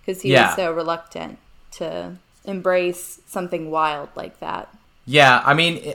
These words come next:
Speaker 2: I, I get the feeling it seems like that Paul is pretty much just always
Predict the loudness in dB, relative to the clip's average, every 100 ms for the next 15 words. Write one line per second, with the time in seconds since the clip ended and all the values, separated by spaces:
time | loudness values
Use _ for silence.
0 | 6 6 6 2 2 2 -2 -2 0 2
1 | 0 -6 -6 -6 -6 -2 2 4 2 -2
2 | -6 -6 0 4 4 4 0 -4 -4 -4
3 | -4 -4 -6 -6 0 2 4 2 -2 -6
4 | -10 -14